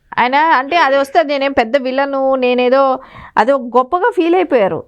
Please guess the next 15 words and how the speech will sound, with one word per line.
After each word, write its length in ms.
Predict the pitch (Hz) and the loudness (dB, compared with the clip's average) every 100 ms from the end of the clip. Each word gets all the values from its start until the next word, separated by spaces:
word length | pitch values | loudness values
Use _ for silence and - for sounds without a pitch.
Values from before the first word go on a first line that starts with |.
| - | -4
కొడాలని 440 | 240 294 320 320 | -2 -2 -6 -8
గారు 160 | 311 302 | -6 -6
ఏమంటే, 480 | 294 302 302 302 | -6 -6 -6 -4
"నన్ను 260 | 302 269 269 | -2 -2 -2
గెడ్డం 360 | 254 220 254 277 | -2 -2 -4 -4
గ్యాంగ్ 240 | 277 262 | -6 -4
అంటున్నారంటే, 560 | 247 247 240 233 240 285 | -6 -2 -2 -2 -4 -6
నా 460 | 254 233 233 226 | -2 -2 -2 -2
ఇది 520 | 214 220 285 302 285 | -2 -4 -4 -4 -6
స్టేట్ 340 | 262 - 247 262 | -4 0 0 0
మొత్తం 440 | 269 254 269 269 | -8 -6 -4 -2
దద్దల్లాడిచ్చేస్తున్నాను" 1200 | 240 226 247 254 233 220 214 220 226 - 214 214 208 | -2 -2 -4 -2 -2 -4 -6 -6 -4 -4 -4 -2 -2
అన్న 220 | 208 196 | -2 -4
ఫీలింగ్కి 500 | 196 247 269 285 262 | -6 -6 -4 -4 -2
వెళ్ళిపోయాడు. 560 | 226 214 214 180 170 | -2 0 0 0 -4